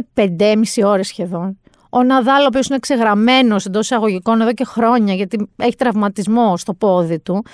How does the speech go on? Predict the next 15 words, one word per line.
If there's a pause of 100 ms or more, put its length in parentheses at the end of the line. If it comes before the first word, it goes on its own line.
(260)
και
ήταν
να
μην
είναι
καν
στο
Australian (120)
Open, (520)
ο
άνθρωπος
έχανε, (300)
γύρισε
το
παιχνίδι,